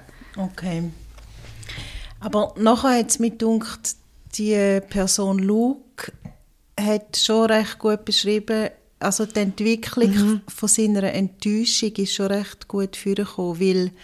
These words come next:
Speaker 1: er und seine liebliche Mutter, die sind dann eigentlich nicht ein Herz und eine Seele,
Speaker 2: Mhm.
Speaker 1: wie man es ihnen würde wünschen,
Speaker 2: Mhm.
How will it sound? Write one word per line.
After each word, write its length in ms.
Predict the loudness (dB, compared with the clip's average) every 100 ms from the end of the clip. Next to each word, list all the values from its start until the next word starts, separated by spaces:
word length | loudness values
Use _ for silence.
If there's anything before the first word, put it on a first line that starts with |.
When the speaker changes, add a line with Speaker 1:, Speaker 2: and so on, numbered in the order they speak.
| -20 -20 -20 -20 _
Speaker 1:
er 260 | 0 2 4
und 140 | 4
seine 320 | 2 2 4 4
liebliche 480 | 2 2 -2 0
Mutter, 360 | 2 2 0 -4
die 100 | -4
sind 300 | -4 -4 -4
dann 80 | -4
eigentlich 340 | -4 -6 -6
nicht 180 | -6 -4
ein 180 | -4 -2
Herz 400 | -2 -4 -6 -6
und 100 | -4
eine 300 | -4 -4 -4
Seele, 480 | -4 0 2 2 0
Speaker 2:
Mhm. 120 | -4 -8 _ _ _ _
Speaker 1:
wie 120 | 0 2
man 100 | 2
es 120 | 0
ihnen 340 | 2 2 2
würde 280 | 2 0 0
wünschen, 680 | -2 -2 -4 -2 0 0
Speaker 2:
Mhm. 80 | -2